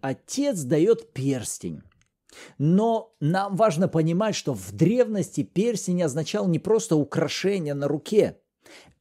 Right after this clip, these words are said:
Это был символ власти и господства в том уделе, в котором человек находился.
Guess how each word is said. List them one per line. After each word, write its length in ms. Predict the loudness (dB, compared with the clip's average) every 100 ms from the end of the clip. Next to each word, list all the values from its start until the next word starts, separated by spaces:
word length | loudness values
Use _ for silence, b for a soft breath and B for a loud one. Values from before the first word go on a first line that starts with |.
| -2
Это 560 | 2 4 2 0 0
был 500 | 2 4 6 4 2 -8
символ 1000 | -6 -4 -4 -2 0 0 0 2 2 2
власти 1200 | -4 -6 -4 -2 -2 -2 -4 -8 -8 -4 -4 -4 0
и 180 | 2
господства 1500 | 2 2 2 2 -2 -10 _ 0 0 0 -4 -10 -8 -8 -10 _ _
в 160 | -18
том 460 | 0 6 6 4 -2
уделе, 800 | -4 -4 -4 0 0 2 -2 -4 -10 _ _ _
в 80 | -14
котором 520 | -10 -8 -6 -4 -6
человек 360 | -4 -2 -2 -4
находился. 720 | -6 -4 -2 0 -2 -4 -12